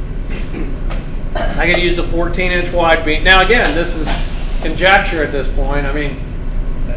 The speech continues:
are the real project parameters such that a fourteen inch wide beam would be supported? Okay. When I say an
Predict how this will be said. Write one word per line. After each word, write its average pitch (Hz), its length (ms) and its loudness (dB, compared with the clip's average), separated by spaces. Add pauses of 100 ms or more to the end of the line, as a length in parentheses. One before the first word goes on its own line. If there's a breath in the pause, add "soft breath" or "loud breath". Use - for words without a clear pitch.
(180)
are 147 180 4
the 139 100 0
real 165 380 4
project 165 540 4
parameters 151 500 0
such 151 440 0
that 131 180 -2
a - 60 -2
fourteen 143 380 -2
inch 139 220 -2
wide 135 320 0
beam 139 240 -2
would 131 160 -4
be 131 140 -4
supported? 151 760 -4 (1300)
Okay. 131 560 0 (140)
When 143 140 -2
I 156 180 2
say 156 260 2
an 151 60 0